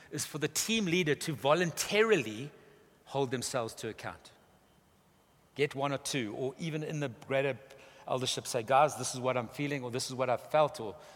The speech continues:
"This is what happened," and actually demonstrate a, a, an example what it means to be held accountable by being vulnerable. It's a difficult thing leading a team.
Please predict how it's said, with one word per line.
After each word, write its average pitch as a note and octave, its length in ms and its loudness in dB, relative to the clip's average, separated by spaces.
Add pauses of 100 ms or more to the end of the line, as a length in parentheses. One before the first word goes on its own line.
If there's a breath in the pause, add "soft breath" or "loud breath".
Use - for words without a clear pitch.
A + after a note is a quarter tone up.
"This B2+ 160 -4
is B2+ 80 -4
what B2 160 4
happened," A#2+ 320 -2
and A#2 140 -10
actually D3+ 380 -2
demonstrate D#3 640 2
a, G#2+ 120 -8
a, B2 220 -4
an D3 80 -4 (140)
example C#3+ 680 2
what C3+ 160 -2
it B2 120 -4
means B2+ 420 -8 (340 loud breath)
to - 80 -8
be B2 140 -4
held B2+ 520 -2
accountable A2+ 600 -8 (480 soft breath)
by A2+ 100 -6
being A2 220 -6
vulnerable. G#2+ 420 -8 (3500)
It's - 140 -6
a C3+ 60 -2
difficult D#3 480 0
thing B2+ 240 -2
leading A2+ 280 -6
a G#2 40 -10
team. F#2+ 260 -10